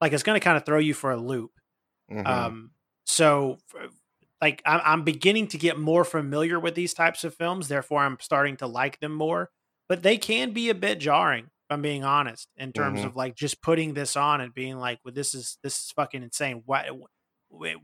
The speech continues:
Speaker 1: what is the story doing? Nothing makes sense," et cetera, et cetera. So
Speaker 2: Sure. And that's partly the point,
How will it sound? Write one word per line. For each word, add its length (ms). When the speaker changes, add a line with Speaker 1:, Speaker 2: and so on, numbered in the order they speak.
Speaker 1:
what 160
is 160
the 80
story 400
doing? 300
Nothing 340
makes 220
sense," 360
et 40
cetera, 300
et 120
cetera. 300
So 140
Speaker 2:
Sure. 300
And 160
that's 180
partly 300
the 80
point, 340